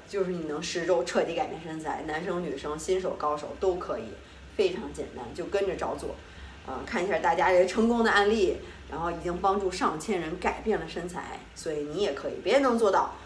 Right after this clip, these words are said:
五十多岁人都能做到，那你就更能做到了，是吧？可以看一下我的官网X S横杠life点com，呃，里面有，有非常详细的介绍，或者你看这个视频，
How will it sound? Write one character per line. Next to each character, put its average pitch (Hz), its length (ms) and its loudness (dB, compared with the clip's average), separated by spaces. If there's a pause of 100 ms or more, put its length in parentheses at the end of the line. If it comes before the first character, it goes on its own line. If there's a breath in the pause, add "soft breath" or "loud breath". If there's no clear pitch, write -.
(140)
五 247 180 4
十 349 120 12
多 370 140 10
岁 311 180 12
人 226 160 8
都 233 140 6
能 220 140 6
做 220 140 6
到， 156 220 2
那 233 80 0
你 170 180 -2
就 175 80 2
更 214 160 2
能 156 100 -4
做 151 160 -4
到 - 180 -2
了， - 100 -8
是 139 60 -10
吧？ 107 140 -6
可 - 80 -4
以 180 60 0
看 180 180 -2
一 185 60 -2
下 175 80 2
我 147 140 0
的 143 140 -2
官 240 200 4
网 175 340 4 (360 loud breath)
X 208 340 2
S 175 240 4
横 175 220 -2
杠 214 320 8
life - 420 4
点 - 140 -4 (120)
com， 156 180 0 (600 loud breath)
呃， 131 260 -6 (100)
里 156 80 -6
面 151 180 -4
有， 151 260 -4
有 143 40 -2
非 202 200 2
常 151 160 -2
详 - 220 -6
细 180 100 -4
的 147 140 0
介 156 160 -4
绍， 160 240 -8
或 208 100 4
者 160 120 0
你 160 160 -6
看 156 240 -4
这 139 60 -4
个 151 100 -4
视 196 180 0
频， 175 460 0